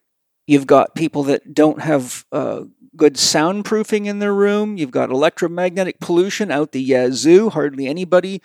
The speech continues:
realizes that the, just their internet routers is enough to completely jack them up. I mean, when I hurt my neck, I couldn't sleep at all. I mean, I was just messed. I, I would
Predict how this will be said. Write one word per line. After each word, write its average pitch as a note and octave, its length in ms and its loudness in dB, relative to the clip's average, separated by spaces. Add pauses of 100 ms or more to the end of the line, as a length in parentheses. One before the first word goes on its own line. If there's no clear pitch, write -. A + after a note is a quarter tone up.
(380)
realizes F3 640 2
that - 200 0
the, B2+ 100 -8
just - 320 -2
their B2+ 240 -2
internet E3+ 440 0
routers B2+ 680 4
is C3+ 140 -4
enough C#3 340 -6
to C3 220 -4 (600)
completely D3+ 540 -2
jack D3 440 2
them A#2 200 -2
up. D#3 320 0
I D3 60 0
mean, C#3+ 220 -4
when D3+ 100 -2
I E3 120 0
hurt F3+ 240 -2
my C3 180 -4
neck, D3 500 -2 (480)
I E3+ 80 -6
couldn't D#3 340 -2
sleep - 480 -4
at C3+ 160 -2
all. C#3+ 480 4
I C#3 60 -10
mean, C#3 180 -8
I E3+ 80 0
was C3+ 160 -6
just A#2 220 -10 (100)
messed. D3 540 -2
I, E3 80 -2
I E3+ 220 -2
would D#3+ 280 -2